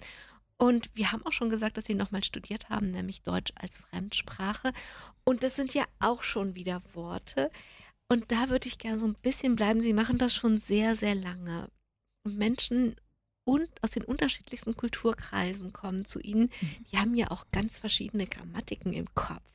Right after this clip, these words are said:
Speaker 1: ne? Manchmal gibt es Vokale, manchmal gibt es keine, manchmal gibt es Verben, manchmal gibt es keine. Und so, wie machen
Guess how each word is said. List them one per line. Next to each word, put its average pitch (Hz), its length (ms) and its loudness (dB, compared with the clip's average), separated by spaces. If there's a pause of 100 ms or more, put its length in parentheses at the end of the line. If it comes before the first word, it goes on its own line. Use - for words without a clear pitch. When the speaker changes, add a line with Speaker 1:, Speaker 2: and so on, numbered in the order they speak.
Speaker 1:
ne? 214 140 2
Manchmal 185 580 2
gibt - 220 -4
es 196 160 2
Vokale, 180 380 2
manchmal 175 360 0
gibt - 200 -8
es - 100 -6
keine, 240 280 0
manchmal 185 340 -4
gibt - 200 -12
es - 160 -4
Verben, 208 340 2
manchmal - 300 -4
gibt - 200 -12
es - 140 -6
keine. 285 360 -2
Und 214 160 -12 (640)
so, 214 340 2 (340)
wie 233 280 -2
machen 233 420 0